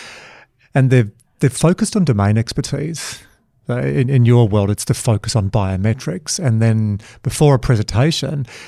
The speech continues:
it's the slide deck and, and, and the latest content, but you're, you're having a total shift. So I call this state management, how you shift your physical, your psychological and emotional state so you turn up for what matters. So,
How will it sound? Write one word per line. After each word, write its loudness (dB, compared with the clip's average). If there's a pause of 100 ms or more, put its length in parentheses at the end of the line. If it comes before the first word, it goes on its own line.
(120)
it's -2 (160)
the -8
slide 2
deck -8 (240)
and, 0
and, 2
and 0
the 0
latest 2
content, -4
but -4
you're, 0 (100)
you're 0
having 0
a 0
total -6
shift. -4
So -2
I 0
call -2
this -2
state -6
management, -6 (340)
how 2
you 4
shift -2
your 0
physical, -2
your -4
psychological -6
and -4
emotional -6
state -6
so -6
you -4
turn -2
up -8
for -6
what -6
matters. -4
So, -4